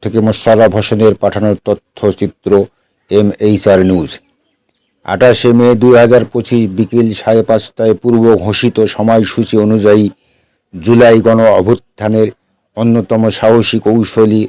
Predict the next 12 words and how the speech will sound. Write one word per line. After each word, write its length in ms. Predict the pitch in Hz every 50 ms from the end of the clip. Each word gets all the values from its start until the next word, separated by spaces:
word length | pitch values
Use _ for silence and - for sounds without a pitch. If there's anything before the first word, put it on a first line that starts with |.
| _ _
অস্ত্রহীন 760 | - 110 - - - _ - 110 110 107 104 110 110 107 107 107 _ _ _ _ _ _ _ _ _ -
অগ্রসেনা, 680 | 110 95 87 95 98 110 113 107 - 113 110 104 107 104
রাজপথের 540 | 107 101 - - - 104 101 - 104 95
লড়াকু 460 | 98 95 98 104 107 104 101 85 104 104
এবং 340 | 104 95 98 95 92 92
জাতীয় 420 | 85 92 104 98 - - 101 98 98
নাগরিক 420 | 95 98 101 98 101 101 101 92 _ _ -
পার্টি 320 | 101 98 82 101 104 95 90 _ _ _ _ _ _ _ _ -
এনসিপির 1120 | 107 117 120 117 - - 120 113 - - - 107 104 101 104 - - 127 110 104 98 - _ _ _ _ _ _ _ _ _ _ _ _ _ _ _ _ _ -
উত্তরাঞ্চল 720 | 127 - _ - 120 117 113 110 110 104 - - 113 113 107
মুখ্য 500 | 110 123 120 - _ _ - - 113 107
সমন্বয়ক 760 | - - 104 110 107 107 104 104 104 104 104 104 104 104